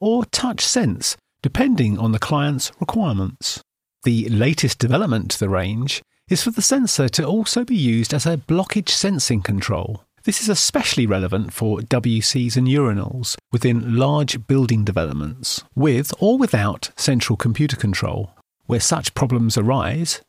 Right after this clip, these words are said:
due to volume of use, vandalism, et cetera. One of the latest projects where the Ecologic Transcend system has been specified for urinal control is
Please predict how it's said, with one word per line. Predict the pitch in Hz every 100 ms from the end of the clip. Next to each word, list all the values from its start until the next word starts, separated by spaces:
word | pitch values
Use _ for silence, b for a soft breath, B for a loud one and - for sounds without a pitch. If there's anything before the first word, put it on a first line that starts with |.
| -
due | 196
to | 196 196 185 120
volume | 127 180 151
of | 104
use, | 113 180 226 - - _
vandalism, | 104 107 123 127 107 95 107 92 90
et | 98
cetera. | - - - - _ _ _
One | 240 262
of | 247
the | 220
latest | 208 214 - -
projects | 117 - 78 - -
where | 117 104 101
the | 104 101
Ecologic | 135 110 113 113 107 -
Transcend | - 113 104 - 185 160
system | - 104 - 101
has | 98
been | 107 104
specified | - 101 - 101 92
for | - 101 92 -
urinal | 98 120 139 104 90
control | - 98 - 87 98 131 _ _
is | 151 151